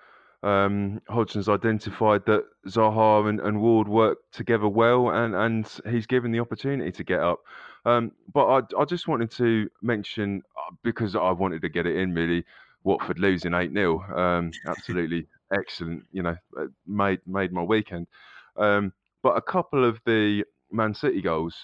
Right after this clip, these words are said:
Speaker 1: um, were them piling three and four in the box and, and getting a deflection.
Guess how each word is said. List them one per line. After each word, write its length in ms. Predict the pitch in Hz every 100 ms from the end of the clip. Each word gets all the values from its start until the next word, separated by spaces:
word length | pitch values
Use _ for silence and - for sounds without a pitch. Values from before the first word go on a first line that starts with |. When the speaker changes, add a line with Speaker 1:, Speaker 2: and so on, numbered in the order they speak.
| -
Speaker 1:
um, 360 | 90 95 95 87
were 340 | 98 107 104 101
them 240 | 123 120 110
piling 500 | - 113 104 98 92 -
three 160 | 107
and 140 | 95 -
four 240 | 101 95
in 60 | 92
the 60 |
box 420 | - 101 - - -
and, 320 | 98 101 101 -
and 220 | 95 98 98
getting 240 | 98 107
a 60 | 98
deflection. 600 | 101 143 - - 82